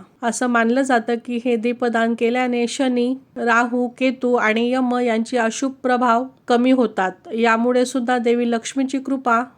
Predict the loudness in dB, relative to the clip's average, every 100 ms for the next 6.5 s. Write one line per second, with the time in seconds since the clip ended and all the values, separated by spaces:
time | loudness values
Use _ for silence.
0 | _ -4 -2 0 0 2 0 0 0 0
1 | 0 2 0 -2 -2 -2 0 0 0 2
2 | 2 2 0 -2 -8 _ -4 0 2 4
3 | 4 2 2 2 0 -2 -4 -2 0 0
4 | 0 -2 -6 _ _ -4 -2 -2 -4 -12
5 | -14 _ _ -8 -4 0 0 0 0 -2
6 | -2 -4 -6 -8